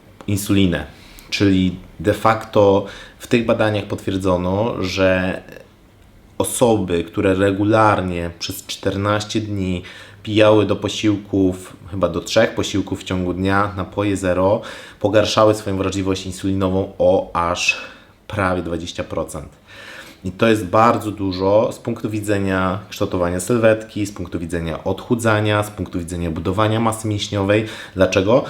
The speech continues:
Ponieważ wrażliwość insulinowa jest kluczem do tego, aby rozwijać mięśnie,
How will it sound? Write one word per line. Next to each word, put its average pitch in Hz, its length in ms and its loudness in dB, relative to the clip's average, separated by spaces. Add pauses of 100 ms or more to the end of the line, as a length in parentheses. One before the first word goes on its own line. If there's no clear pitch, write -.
(120)
Ponieważ 110 480 2
wrażliwość 98 600 0
insulinowa 95 580 2
jest 87 320 -4
kluczem 107 680 2 (360)
do 90 100 -2
tego, 98 420 -2
aby 90 720 2 (460)
rozwijać 110 640 2
mięśnie, 127 600 -2